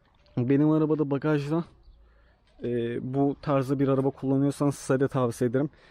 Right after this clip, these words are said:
Motor yağından direksiyon hidroliğine kadar, antifrizinden kadar, e, akü şarj cihazından yedek lastik, akü, akü şarj cihazı, ondan sonra lastik kompresörü falan,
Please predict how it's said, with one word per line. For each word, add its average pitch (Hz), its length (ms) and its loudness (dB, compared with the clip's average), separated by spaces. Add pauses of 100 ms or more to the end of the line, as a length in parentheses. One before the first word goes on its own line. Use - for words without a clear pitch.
(200)
Motor 143 360 0
yağından 151 480 2
direksiyon 143 340 -2
hidroliğine 143 520 0
kadar, 139 280 0 (160)
antifrizinden 139 760 0
kadar, 143 360 -2 (120)
e, 127 140 2
akü 131 200 -6
şarj 147 280 -2
cihazından 139 380 0
yedek 135 460 0
lastik, 143 380 -6 (100)
akü, - 280 -6 (200)
akü - 220 -4
şarj 143 260 0
cihazı, 143 360 0
ondan 143 260 0
sonra 147 340 0
lastik - 320 -4
kompresörü 151 460 -2
falan, 160 260 -2